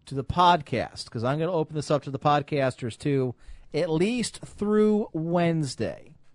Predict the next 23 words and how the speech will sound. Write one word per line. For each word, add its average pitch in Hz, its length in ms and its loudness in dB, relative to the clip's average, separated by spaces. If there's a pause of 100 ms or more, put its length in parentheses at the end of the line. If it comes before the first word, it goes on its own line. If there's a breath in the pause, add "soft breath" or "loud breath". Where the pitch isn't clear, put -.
(600)
Since 110 160 -8
the 113 60 -8
majority 147 380 0
of 131 60 0
you 139 160 2
are, 135 180 2
usually 143 400 -2
have 131 80 0
the 127 60 -2
podcast 120 540 -4
by 110 140 -2
then. 95 200 -6
I, 98 140 -10
with 123 240 -6
luck, 156 340 2 (400 soft breath)
I 135 200 4
will 143 160 4
have 131 240 4
it 127 80 2
up 120 160 0
later 110 240 -2
this 101 240 -6
evening. 80 420 -10